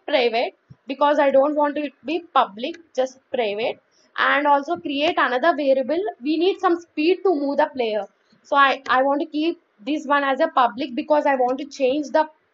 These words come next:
uh, movement in, speed in also, uh, in Unity editor. That's why I'm keeping as a public. And I'll say what is the difference between private and public also in future, and keep it as a speed and give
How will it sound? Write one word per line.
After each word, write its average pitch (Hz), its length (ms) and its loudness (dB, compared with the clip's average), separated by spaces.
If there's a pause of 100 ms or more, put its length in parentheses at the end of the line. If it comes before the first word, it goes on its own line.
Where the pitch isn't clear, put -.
uh, 233 400 4
movement 277 400 -2
in, 285 140 -6 (180)
speed - 460 -2
in 302 140 0
also, 247 500 0 (400)
uh, 240 280 6
in 285 160 0
Unity 262 380 -2
editor. 202 400 -4
That's 240 240 0
why 302 160 2
I'm 285 140 -2
keeping 269 360 -6
as 247 140 0
a 302 60 -2
public. 214 480 -2
And 330 180 0
I'll 320 260 2
say 320 220 -2
what 269 260 0
is 311 120 -8
the 349 100 -2
difference 294 320 -4
between 285 300 -8
private 262 420 0
and 311 160 -4
public 240 400 -6
also 240 580 -2
in 262 140 -8
future, 233 540 -2 (460)
and 277 380 2 (120)
keep 285 240 -2
it 320 100 -2
as 320 160 2
a 330 80 -2
speed 262 520 -8 (540)
and 262 520 -2
give 349 180 0